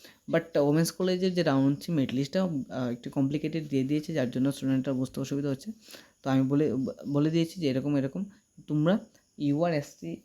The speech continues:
এসসি ক্যাটাগরি ওয়াইজ তোমরা দেখে নাও তোমাদের ইনডেক্স বা আইপি ইনডেক্স পার্সেন্টেজ কত আছে,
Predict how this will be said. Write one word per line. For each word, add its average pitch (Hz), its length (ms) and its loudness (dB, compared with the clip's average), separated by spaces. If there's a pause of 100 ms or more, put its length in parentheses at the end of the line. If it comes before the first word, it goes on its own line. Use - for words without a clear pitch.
(100)
এসসি - 400 -4
ক্যাটাগরি 147 380 2
ওয়াইজ 185 360 0
তোমরা 143 180 -2
দেখে 135 200 -4
নাও 165 80 -2
তোমাদের 139 260 -2
ইনডেক্স 143 560 4
বা 139 300 2 (680)
আইপি 160 360 -4 (140)
ইনডেক্স 147 420 0
পার্সেন্টেজ 151 420 -2
কত - 180 -6
আছে, - 340 -10